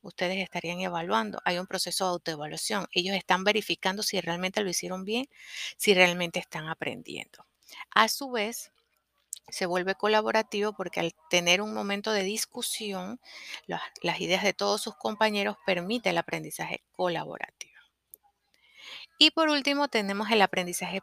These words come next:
por gamificación, que ya estuvimos, eh, mencionando anteriormente, que es aprender haciendo uso de los juegos, como en algún momento el ajedrez se utilizó para aprender estrategias,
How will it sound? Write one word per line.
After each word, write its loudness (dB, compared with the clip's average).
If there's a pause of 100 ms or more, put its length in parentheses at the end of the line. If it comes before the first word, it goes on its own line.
por 2
gamificación, 0
que -4
ya -2
estuvimos, -6
eh, -4
mencionando -2
anteriormente, -2 (520)
que 8
es 4
aprender 0
haciendo -4
uso -4
de -4
los -6
juegos, 2 (300)
como 0
en 0
algún 2
momento 0
el 2
ajedrez 2
se -10
utilizó -6
para -2
aprender -6
estrategias, 0